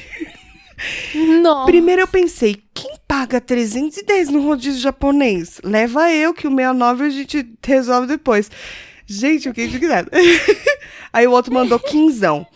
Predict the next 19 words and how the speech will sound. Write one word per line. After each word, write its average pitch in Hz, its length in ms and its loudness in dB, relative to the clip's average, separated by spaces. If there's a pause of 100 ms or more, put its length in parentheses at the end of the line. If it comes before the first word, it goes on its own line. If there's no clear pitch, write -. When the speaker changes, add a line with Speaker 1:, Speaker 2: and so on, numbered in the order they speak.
(260)
Speaker 1:
Aí 180 140 2
falou 202 240 2
assim: 202 300 -4
ó, 156 200 -2
"Não 208 240 0
é 254 60 2
muito, 196 580 -2
mas 208 320 0
o 220 60 -8
suficiente 208 600 -6
pra 220 120 -6
pôr 214 160 -8
crédito 214 420 -4
e 233 40 -4
você 220 260 -6
continuar 240 440 -4
falando 240 360 0
comigo." 220 500 -4
<laughs> - 60 -20